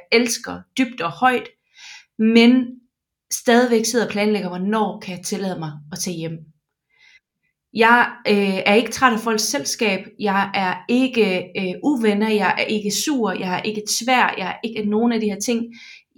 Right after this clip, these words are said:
Jeg vil bare gerne hjem og være alene. <laughs> Altså, jeg, når jeg, når jeg tager ind til en kaffeaftale, uanset hvor meget jeg har glædet mig, så har jeg inde i min hoved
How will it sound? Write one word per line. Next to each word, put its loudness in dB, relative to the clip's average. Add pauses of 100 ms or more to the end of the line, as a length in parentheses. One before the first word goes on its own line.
Jeg 4 (100)
vil -2
bare 4
gerne -2
hjem -4
og -6
være -6
alene. -6 (340)
<laughs> 0 (1600)
Altså, 2
jeg, 4
når 8
jeg, 4
når 4
jeg 6 (140)
tager 2
ind -2
til 2
en -6
kaffeaftale, -2
uanset 0
hvor -6
meget 4
jeg 0
har -6
glædet -4
mig, -4 (560)
så -4
har 4
jeg 4 (180)
inde 6
i 6
min 4
hoved 2